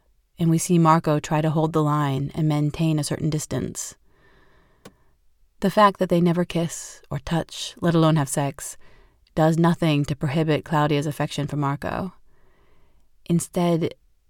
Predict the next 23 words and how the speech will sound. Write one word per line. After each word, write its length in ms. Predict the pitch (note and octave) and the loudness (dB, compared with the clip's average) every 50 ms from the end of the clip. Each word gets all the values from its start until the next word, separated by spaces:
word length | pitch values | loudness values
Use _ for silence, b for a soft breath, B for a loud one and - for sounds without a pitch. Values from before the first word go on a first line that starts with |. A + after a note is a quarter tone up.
| - | -6
it's 160 | - F#3 - - | -6 -4 -2 -2
as 140 | E3 - | -2 -2
if 100 | G#3+ - | -4 -2
they 120 | - F3+ E3 | 0 0 0
bypass 720 | D#3 - D#3+ D#3+ D#3+ E3+ - - D#3+ D3+ C#3 C3+ C#3 - | 2 4 4 4 4 2 0 -2 -2 0 0 -2 -2 -4
the 120 | - D#3+ | -6 -8
first 320 | - - F3+ F3 E3+ - - | -4 0 0 0 0 0 -2
level 360 | E3 C#3+ C3+ C3+ C#3 C3+ B2+ | -2 -2 -2 -2 -2 -2 -2
of 180 | B2 C3+ - | -2 -4 -2
basic 400 | - D3+ D#3 E3 D#3+ - - - | -2 0 0 0 0 -2 -8 -8
sex 380 | - - D3 - - - - - | -4 -4 -4 -4 -4 -6 -6 -4
on 80 | D3+ C#3+ | -4 -4
the 60 | C#3+ | -4
pyramid 420 | - - D#3 D3+ D3 C#3+ D3 C3+ | -2 -2 0 0 0 0 0 -2
of 80 | C#3+ - | -2 -2
need 340 | D3 C#3+ C#3+ C#3 C#3+ C#3 B B B B B B B | 0 0 0 0 -2 -4 B B B B B B B
and 160 | - D#3 D#3+ D#3 | 0 2 2 4
zoom 220 | E3 E3+ E3+ E3+ | 4 4 4 4
straight 340 | - - - - E3+ D#3 - | 2 0 0 2 2 2 2
to 100 | - F3 D#3+ | 0 -4 -4
the 120 | - - | -6 -8
third 280 | - - E3 D#3 D3+ C#3+ | -4 0 0 0 0 0
level, 520 | C#3+ B2 - - - - - - F#3 F3 | 0 -2 -2 -4 -6 -8 -8 -8 -10 -12